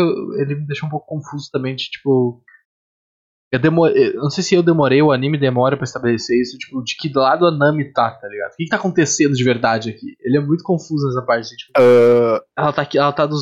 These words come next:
Speaker 1: do lado da tripulação, ela tá do lado do cara, e vai, vai e volta até se resolver. É legal, tipo, é, é o arco, é o arco mais maneiro, na real, tipo, dos Homem-Peixe ali é o arco mais legal.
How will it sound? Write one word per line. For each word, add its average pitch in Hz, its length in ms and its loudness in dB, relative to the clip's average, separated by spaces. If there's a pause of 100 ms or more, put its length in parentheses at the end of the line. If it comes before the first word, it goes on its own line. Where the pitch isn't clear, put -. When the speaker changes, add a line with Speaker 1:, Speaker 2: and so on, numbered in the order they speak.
Speaker 1:
do 147 120 0
lado 143 240 2
da 143 120 2
tripulação, 143 500 -2
ela 147 140 4
tá 143 80 -4
do 139 60 -2
lado 139 140 2
do 139 100 -14
cara, 143 300 0
e 135 180 -10
vai, 143 320 -2
vai 139 200 0
e 143 40 -4
volta 139 400 0 (400)
até 123 220 -2
se 135 140 -8
resolver. 127 420 0
É 127 80 0
legal, 160 380 2
tipo, - 200 -10
é, 110 220 0
é 113 40 2
o 113 120 4
arco, 127 420 -2 (420)
é 147 40 2
o 160 60 4
arco 320 180 0
mais 285 120 4
maneiro, 311 320 4
na 117 140 -2
real, 107 140 0
tipo, - 200 -8
dos 113 140 -8
Homem-Peixe 120 520 -2
ali 117 100 -6
é 123 40 0
o 135 60 4
arco 147 220 2
mais 135 120 -8
legal. 269 380 0